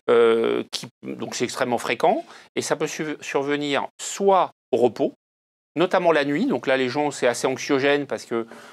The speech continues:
euh, voilà, ils sont surpris et il y a un réveil brutal. Et ça peut survenir également dans la journée, notamment au cours d'un effort.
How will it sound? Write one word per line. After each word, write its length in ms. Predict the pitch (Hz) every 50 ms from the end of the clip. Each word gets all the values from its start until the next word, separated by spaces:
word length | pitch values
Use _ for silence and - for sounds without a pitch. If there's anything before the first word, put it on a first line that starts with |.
| - _ -
euh, 360 | 104 104 101 101 104 104 104
voilà, 200 | 104 113 117 120
ils 40 | 117
sont 140 | - - 110
surpris 480 | - - 156 - - - - 147 143
et 120 | 135 120 113
il 200 | 107 104 - 101
y 60 | 107
a 60 | 107
un 20 | 107
réveil 220 | 113 113 110 107
brutal. 420 | 104 104 104 - 135 147 214 254 - - - - - -
Et 40 | 147
ça 160 | 143 - 156
peut 140 | 147 - 147
survenir 420 | 143 - 143 123 120 127 143 156
également 300 | 151 127 120 113 131 156
dans 140 | 147 143 151 160
la 100 | 151 143
journée, 480 | 135 139 117 123 123 131 156 233 285 - _ _ _ _ _ _ _
notamment 480 | - 135 160 185 180 - 143 139 160 185
au 60 | 180
cours 200 | 180 - 170 151
d'un 140 | 147 147 139
effort. 360 | 135 127 - - 92 - -